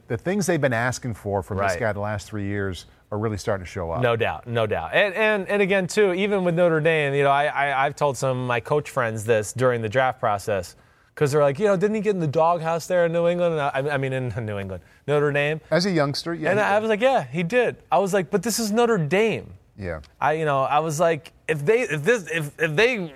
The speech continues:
Speaker 2: went to my college, <laughs> we wouldn't have played." Notre Dame, like, you're in the doghouse 'cause you missed one class or you were five minutes late for a class.
Speaker 1: Right.
Speaker 2: I mean, if,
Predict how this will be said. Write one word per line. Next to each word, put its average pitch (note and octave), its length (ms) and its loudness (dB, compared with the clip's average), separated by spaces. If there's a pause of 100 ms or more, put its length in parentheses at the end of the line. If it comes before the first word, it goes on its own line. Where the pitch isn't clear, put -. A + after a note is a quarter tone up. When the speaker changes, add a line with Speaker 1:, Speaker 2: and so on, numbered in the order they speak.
Speaker 2:
went F3+ 260 2
to E3+ 80 0
my B3+ 240 4
college, A#2 600 0 (240)
<laughs> D3 260 -2
we A#3+ 100 0
wouldn't B3+ 240 2
have E3 140 2
played." G#3 560 0 (360)
Notre C4 300 4
Dame, A3+ 420 4
like, E3+ 220 2
you're B3+ 120 4
in B3+ 80 2
the A3 80 2
doghouse D3+ 680 2
'cause C#3+ 340 0 (360)
you E3 160 4
missed F#3+ 280 2
one D#3 300 2
class C3+ 540 -2
or B2 300 2 (180)
you F#3 160 2
were F#3 140 4
five F#3+ 340 2
minutes D#3 360 -2
late D3+ 240 2
for A#2+ 180 0
a G#2 80 -2
class. F#2+ 300 -2
Speaker 1:
Right. F2 240 -2 (180)
Speaker 2:
I D3+ 80 2
mean, E3+ 160 -2
if, D#3+ 100 0